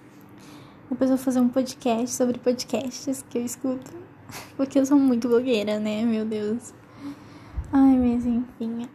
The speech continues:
eu acho que é isso. Meu nome é Lívia. Eu tenho dezoito anos. Estou,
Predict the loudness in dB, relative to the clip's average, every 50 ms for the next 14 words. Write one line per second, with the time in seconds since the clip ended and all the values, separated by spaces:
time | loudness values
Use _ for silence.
0 | -12 -8 -6 -4 -2 -2 -4 -6 -8 -12 -16 -12 -8 -4 -4 -2 0 0 0 0
1 | -2 -4 -6 -10 -16 -20 -20 -20 -20 -20 -20 -20 -20 -20 -20 -20 -20 -20 -20 -20
2 | -20 -20 -20 -20 -20 -20 -20 -20 -16 -6 0 4 4 6 6 4 2 2 0 -2
3 | 0 2 2 4 2 2 -2 -4 -2 0 2 2 4 4 4 2 2 2 2 2
4 | 2 0 0 0 -2 -2 -2 -2 -6 -10 -14 -20 -20 -20 -20 -20 -12 -8 -6 -6
5 | -4 -4 -2 -2 -2 0 -2 -4 -6 -6 -6 -4 -2 0 0 0 0 -2 -4 -6
6 | -14 -20 -20 -20 -20 -20 -20 -20 -20 -20 -20 -20 -20 -20 -20 -20 -20 -20 -20 -20
7 | -20 -20 -20 -20 -20 -20 -20 -20 -20 -20 -18 -18 -16 -6 -4 -2 0 0 -2 -2
8 | -4 -6 -8